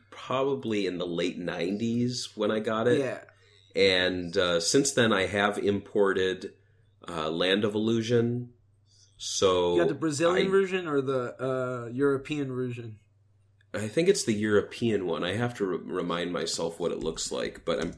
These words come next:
Speaker 1: I'm pretty sure,
Speaker 2: I, I, there was another one they
Speaker 1: um,
Speaker 2: did.
Speaker 1: I have
Speaker 2: they,
Speaker 1: it.
Speaker 2: there was another one they did just for Brazil, and, um, I'm not really gonna talk about it, but, um,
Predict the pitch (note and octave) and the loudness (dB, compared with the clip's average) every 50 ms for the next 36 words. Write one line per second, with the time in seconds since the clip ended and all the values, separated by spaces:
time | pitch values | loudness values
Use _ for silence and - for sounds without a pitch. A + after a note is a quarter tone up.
0 | - - E2+ E2 - - - - D3+ D#3 B2 G#2+ F#2+ F2 E2+ - - - - - | -8 -8 -8 -8 -8 -10 -6 -4 -2 0 0 -2 -2 -4 -6 -8 -10 -8 -6 -2
1 | - A2+ G2+ F2+ F2 E2 D#2+ - - - E3+ - - D#3 G3 G#3 A#3 B3 C4 G#3 | 0 2 2 2 4 4 2 2 0 -2 -4 -4 2 4 4 4 4 4 2 2
2 | F#3+ G3+ A3 A3 G#3 G3+ F#3+ F#3 F3 D#3+ - F2 E2+ - E3+ E3+ E3 E3+ D#3+ - | 4 4 4 4 4 4 2 2 2 2 2 2 2 2 2 0 0 -2 -4 -2
3 | F#3 - - F2+ F2 D#2+ - - - - D#3 F3+ F#3+ G3 G3+ F3 E3 F3 F#3 F#3 | -2 0 0 0 0 0 0 0 0 0 0 2 4 4 4 2 2 0 0 0
4 | F3+ F3 E3 D#3 C#3+ D#3 E3 D3 C3+ - - E3+ D#3 E3+ - - - - - - | 0 0 0 0 0 0 -2 -2 -4 -2 0 2 2 2 2 0 -4 -8 -8 -12
5 | - - - - - - - - - - - - - D#3+ D#3+ D3+ D3+ D3 C#3+ B2 | -14 -16 -16 -18 -18 -20 -20 -20 -20 -20 -20 -6 -2 0 2 4 4 4 2 2
6 | D#3 D#3+ D3 C3 D#3 D#3 D#3+ E3+ G3 G#3 F#3 C#3 A2 C#3 C#3 C#3 C3+ C3 B2 A#2+ | 2 0 0 2 2 4 4 4 4 2 0 0 -2 -2 -2 -2 -2 -2 -4 -4
7 | - - D3 D#3+ E3 E3 D#3+ D#3+ D#3 D#3+ D#3+ D#3 C#3+ D3 C3 C3 - C3+ C3 - | -4 0 0 0 2 2 0 0 0 -2 -2 0 0 -2 -4 -2 -2 -2 -2 -2
8 | - D#3 E3 E3 F3 F#3 F#3 F#3 D3 C#3 C#3 C3 B2+ B2+ B2 A#2 A2 | -2 -2 0 0 2 2 0 -2 0 0 0 0 0 0 -2 -4 -6